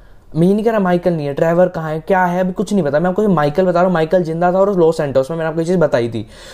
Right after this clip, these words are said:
तो अब मैं इसे बता रहा हूँ, फ्रैंकलिन ये है कि अभी फ्रैंकलिन कोई रोल कनेक्टेड नहीं हो किसी भी चीज़ से, फ्रैंकलिन एक इंडिविजुअल कैरेक्टर है, वो अपना रोल प्ले कर रहा है अभी, और बाकी हम धीरे धीरे आपको बताएंगे कैसे क्या है क्या नहीं है। तो आइए हम फ्रैंकलिन की गेम प्ले करते हैं, फ्रैंकलिन को खेलते हैं। फ्रैंकलिन वही जो अमीरों वाली झुग्गी झोपड़ी आपको दिखाया था,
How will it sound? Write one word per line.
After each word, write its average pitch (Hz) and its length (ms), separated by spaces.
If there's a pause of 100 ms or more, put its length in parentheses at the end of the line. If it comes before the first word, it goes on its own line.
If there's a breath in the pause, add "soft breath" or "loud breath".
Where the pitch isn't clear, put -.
(140)
तो 190 60
अब 196 60
मैं 220 80
इसे 226 160
बता 180 140
रहा 185 80
हूँ, 220 80
फ्रैंकलिन 175 560
ये 196 160
है 185 140
कि 220 220
अभी 180 220
फ्रैंकलिन 202 400
कोई 233 180
रोल 175 320
कनेक्टेड 185 380
नहीं 190 100
हो 160 60
किसी 143 260
भी 139 80
चीज़ 123 160
से, 131 60
फ्रैंकलिन 147 400
एक 190 160
इंडिविजुअल 160 360
कैरेक्टर 160 300
है, 180 60
वो 196 140
अपना 196 160
रोल 165 160
प्ले 151 180
कर 127 160
रहा 107 100
है 107 60
अभी, 104 160 (420 loud breath)
और 147 120
बाकी 160 320
हम 208 100
धीरे 185 160
धीरे 190 180
आपको 190 200
बताएंगे 156 340
कैसे 165 340
क्या 151 200
है 175 140
क्या 151 200
नहीं 117 160
है। 104 180 (360 loud breath)
तो - 60
आइए 156 340
हम 175 200
फ्रैंकलिन 156 500
की 185 220 (380)
गेम 175 260
प्ले 156 180
करते 123 240
हैं, 127 80
फ्रैंकलिन 160 380
को 151 80
खेलते 120 360
हैं। 120 60
फ्रैंकलिन 175 460
वही 214 180
जो 208 80
अमीरों 185 260
वाली 185 160
झुग्गी 160 220
झोपड़ी 165 240
आपको 170 120
दिखाया 151 320
था, 175 160